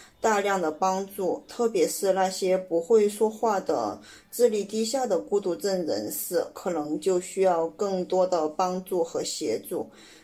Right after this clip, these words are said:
但是也不一定，有一些孤独症人士，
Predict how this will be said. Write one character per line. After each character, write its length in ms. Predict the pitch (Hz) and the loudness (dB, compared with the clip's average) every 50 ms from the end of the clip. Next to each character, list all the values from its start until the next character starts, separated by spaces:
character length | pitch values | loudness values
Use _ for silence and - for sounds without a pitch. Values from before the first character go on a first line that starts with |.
| _ | _
但 160 | - 330 349 349 | 0 0 2 0
是 400 | - - 339 294 247 220 196 - | 0 0 2 4 4 4 4 4
也 120 | - 190 170 | 4 4 2
不 180 | - - - | 2 2 -2
一 180 | 269 240 226 233 | -2 -2 -2 -2
定， 440 | 226 - 285 285 269 233 - - - - | -2 0 2 2 2 2 0 -6 -6 -2
有 240 | - 202 185 - 214 | 2 4 4 6 4
一 80 | 254 | 2
些 200 | 277 - - 302 | 0 0 2 4
孤 220 | 302 302 - 320 311 | 4 4 4 0 0
独 160 | 302 277 233 | 2 0 0
症 240 | 226 254 254 233 214 | 2 2 2 2 2
人 220 | 190 165 156 180 | 2 2 2 0
士， 360 | 190 - - - 202 196 - | -2 -4 -4 0 0 0 0